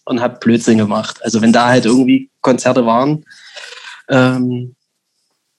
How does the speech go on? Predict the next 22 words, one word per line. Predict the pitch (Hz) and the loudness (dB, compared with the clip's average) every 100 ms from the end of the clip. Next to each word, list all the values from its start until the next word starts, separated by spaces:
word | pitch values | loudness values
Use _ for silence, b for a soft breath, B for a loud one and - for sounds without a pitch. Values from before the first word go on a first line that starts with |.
| - | -6
bin | 120 | -2
ich | 123 | 0
dann | 123 110 | -2 -2
halt | 104 | -4
auch | - | -4
so | 120 | 0
dahin | 120 107 117 | 2 2 0
gegangen, | 110 110 110 107 | 0 -2 -6 -4
bin | 110 | -2
dann | 110 | 0
halt | 104 104 107 _ | -2 -4 -8 _
nach | 117 101 | -6 -2
Hause | 110 113 | 0 0
gelaufen | 110 104 113 117 110 110 | 0 0 -2 -2 -2 -2
oder | 110 113 | -2 -4
mit | 113 113 | -4 -2
der | 113 | -2
Straßenbahn | - - 113 113 107 110 | -4 -2 0 2 2 0
oder | 104 113 | -4 -6
so | 113 | -4
gefahren, | 113 113 - - 104 | -4 -6 -10 -10 -12
so | - - | -14 -14